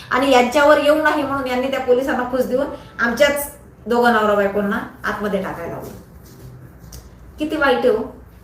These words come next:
किती वाईट प्रकार हा जरानंग्या करायला लावतो माणसांना, सांगा ना मला. भयंकर वाईट,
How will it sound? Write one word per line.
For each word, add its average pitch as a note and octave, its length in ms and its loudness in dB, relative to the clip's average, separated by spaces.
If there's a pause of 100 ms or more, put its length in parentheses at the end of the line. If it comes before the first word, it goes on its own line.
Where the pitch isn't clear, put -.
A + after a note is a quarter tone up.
(340)
किती A#3 180 -8
वाईट G#3 300 0
प्रकार G3+ 460 -4
हा G3 240 -6
जरानंग्या F3+ 500 -6
करायला F3+ 360 -6
लावतो D#3+ 240 -10
माणसांना, E3+ 640 -10 (340)
सांगा G3 280 -6
ना G3 60 -6
मला. F#3+ 240 -10 (560)
भयंकर G3 540 -4
वाईट, - 320 -10